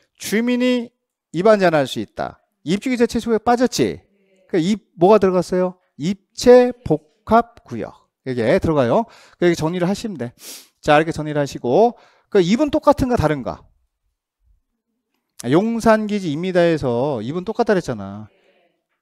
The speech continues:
입체 복합 구역이라 했잖아, 아까. 그렇지, 이렇게 해서 그거 나올 거고, 도시혁신구역 나올 거야.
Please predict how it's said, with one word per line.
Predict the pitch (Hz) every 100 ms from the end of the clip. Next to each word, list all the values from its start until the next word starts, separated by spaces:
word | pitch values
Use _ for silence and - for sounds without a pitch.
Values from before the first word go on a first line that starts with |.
| _ 151
입체 | 208 277
복합 | 233 240 214
구역이라 | 214 180
했잖아, | 156 135 135
아까. | - 107 113 _ _ -
그렇지, | 127 -
이렇게 | 117 -
해서 | 120 107 120 220 - _ _
그거 | - 170
나올 | 151 135 151
거고, | 135 123 190 104 - _ _ _ _ -
도시혁신구역 | 165 175 254 - 233 190 147
나올 | 107 104
거야. | - 90 87